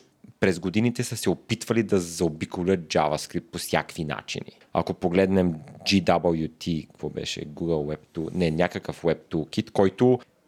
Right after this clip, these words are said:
превеждаше Java на JavaScript, просто за, за да го избегнат.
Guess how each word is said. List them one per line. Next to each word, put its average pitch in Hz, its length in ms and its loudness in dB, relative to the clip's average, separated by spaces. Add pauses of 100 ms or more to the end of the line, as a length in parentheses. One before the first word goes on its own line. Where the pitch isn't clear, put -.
(140)
превеждаше 104 680 4
Java 98 440 4
на 101 160 2
JavaScript, 80 800 0 (400)
просто 98 280 0
за, 95 240 -4
за 95 180 2
да 87 140 0
го 85 120 -4
избегнат. 85 920 -2